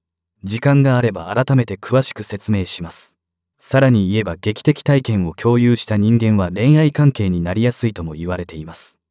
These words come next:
私はストックホルム症候群、誘拐や人質事件の被害者が加害者に恋愛感情を抱くこともある程度はこの現象から説明できると思っています。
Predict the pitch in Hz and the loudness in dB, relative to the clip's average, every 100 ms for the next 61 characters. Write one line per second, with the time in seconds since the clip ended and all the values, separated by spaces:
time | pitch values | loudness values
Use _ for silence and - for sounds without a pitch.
0 | _ _ _ 110 123 127 123 120 - 156 | _ _ _ -4 -2 0 2 0 4 2
1 | - 135 147 135 127 - 123 120 107 95 | 2 0 4 6 4 2 0 0 -4 -4
2 | 78 78 _ _ _ _ _ _ _ _ | -10 -18 _ _ _ _ _ _ _ _
3 | - 117 143 139 131 131 - 151 139 139 | -4 2 4 4 4 4 2 0 0 -2
4 | 135 139 120 92 80 107 127 - 92 82 | -4 0 2 2 -2 -2 0 0 -4 -6
5 | - 113 135 - 90 80 98 131 143 135 | -6 0 0 0 -4 -4 0 2 2 2
6 | 135 123 95 78 78 90 101 - 90 - | 2 2 2 -6 -8 -6 -6 -6 -16 -18
7 | _ _ 98 95 117 - 117 104 85 80 | _ _ -6 -2 0 0 0 0 -4 -6
8 | - 127 123 131 - 123 - 113 - 110 | 0 2 4 4 4 0 0 -4 -4 -2
9 | 139 135 120 120 120 95 82 82 92 - | 2 4 2 0 -2 -6 -6 -6 -8 -10
10 | 80 80 - - | -14 -12 -14 -14